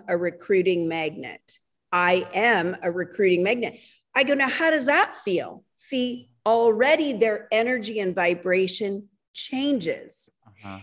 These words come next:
Speaker 1: And then again, that is what they're putting out. And it's in, but, you know, people don't realize, they think,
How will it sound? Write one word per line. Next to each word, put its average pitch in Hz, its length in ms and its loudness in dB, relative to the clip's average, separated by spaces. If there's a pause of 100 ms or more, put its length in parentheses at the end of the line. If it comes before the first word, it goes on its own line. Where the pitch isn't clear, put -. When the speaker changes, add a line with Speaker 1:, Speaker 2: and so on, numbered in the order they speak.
(160)
Speaker 1:
And 214 520 0 (320)
then 180 340 0 (100)
again, 220 580 0
that 170 300 0
is 226 180 0
what 175 240 -2
they're 170 140 -2
putting 170 400 -6
out. 160 340 -6 (140)
And 180 340 -2 (720)
it's 262 220 -4
in, 285 180 0 (140)
but, - 240 0
you 240 140 -2
know, 214 160 0
people 302 460 -6
don't 240 300 -2
realize, 202 800 0 (100)
they 214 200 2
think, 233 240 -6